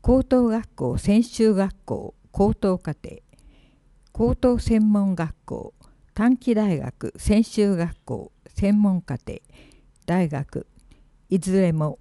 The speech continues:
五十万円。入学時のみ一回限り。なお、注意事項。他の制度を優先する資金です。審査には一から二ヶ月要します。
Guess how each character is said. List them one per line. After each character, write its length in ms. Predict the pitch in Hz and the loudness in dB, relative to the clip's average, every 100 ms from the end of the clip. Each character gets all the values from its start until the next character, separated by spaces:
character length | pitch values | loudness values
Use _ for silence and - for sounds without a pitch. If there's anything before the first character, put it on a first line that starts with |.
| 165 | 0
五 160 | 170 | 2
十 260 | 175 226 233 | 4 4 4
万 300 | 214 202 135 | 4 2 -2
円。 220 | 123 196 _ - - _ _ _ - | -6 -12 _ -20 -20 _ _ _ 0
入 260 | 220 254 | 4 6
学 340 | 233 240 - 160 | 4 2 -2 -2
時 180 | 123 | -2
の 140 | 151 185 | 0 2
み 140 | 160 | 0
一 180 | - 151 _ | -4 -8 _
回 220 | 214 208 | 0 0
限 380 | - 190 151 - | 0 -2 -2 -6
り。 140 | - - _ _ _ _ _ _ _ _ _ _ _ - | -12 -20 _ _ _ _ _ _ _ _ _ _ _ -8
な 180 | 160 143 | -4 -4
お、 180 | - - - | -6 -14 -2
注 280 | 233 247 | 2 4
意 80 | 240 | 4
事 160 | 185 170 | 0 -6
項。 380 | - 131 - - _ - _ _ _ _ | -4 -8 -8 -16 _ -20 _ _ _ _
他 120 | - 262 | 0 4
の 140 | 226 | 4
制 300 | - 226 226 | 4 4 4
度 160 | 151 139 | 2 0
を 80 | |
優 240 | 143 180 214 | 2 4 4
先 260 | - 214 | 4 2
す 160 | 202 - | 2 0
る 120 | 180 | 0
資 200 | 180 - | 0 -6
金 260 | - 160 131 | -4 -4 -2
で 160 | - | -4
す。 220 | - - - - - - _ | -6 -6 -16 -20 -20 -20 _
審 300 | - 254 269 | -4 0 0
査 220 | - 147 | 0 -2
に 180 | 147 135 | -2 -4
は 200 | 123 - - _ _ - | -6 -10 -20 _ _ -10
一 280 | 185 - - | -10 -10 -2
か 160 | 233 | 0
ら 120 | 180 | 2
二 160 | 143 175 | 0 0
ヶ 160 | 262 269 | 0 2
月 280 | 202 - | 0 0
要 240 | 123 123 139 | -4 -2 -4
し 200 | - 107 | -6 -6
ま 160 | 123 | -4
す。 260 | - - - | -6 -8 -20